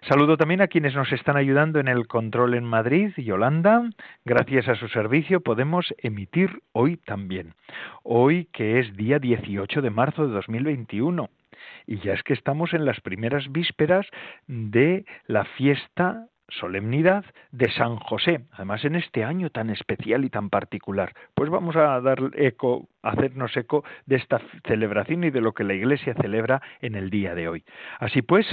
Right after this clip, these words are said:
paso sin más dilación a presentar los contenidos del programa de hoy. Comenzaremos con las noticias de Vida Consagrada que desde Eclesia nos ofrecen semanalmente.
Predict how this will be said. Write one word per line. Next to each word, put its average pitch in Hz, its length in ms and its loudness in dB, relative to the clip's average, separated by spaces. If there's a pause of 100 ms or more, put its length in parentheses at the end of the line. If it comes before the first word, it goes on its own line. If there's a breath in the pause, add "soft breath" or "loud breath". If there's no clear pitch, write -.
(340)
paso 143 380 0
sin 110 240 -4
más 120 220 0
dilación 117 420 0
a 156 60 2
presentar 120 400 -2
los 156 160 -2
contenidos 131 560 -2
del 139 160 2
programa 110 640 -2
de 127 200 2
hoy. 110 260 2 (520 loud breath)
Comenzaremos 147 600 2 (140)
con 151 260 2
las 123 200 2
noticias 185 560 2
de 156 80 2
Vida 175 220 4
Consagrada 165 720 2
que 131 120 -2
desde 117 300 -2
Eclesia 165 400 0
nos 160 160 -4
ofrecen 127 500 0 (140)
semanalmente. 90 920 -8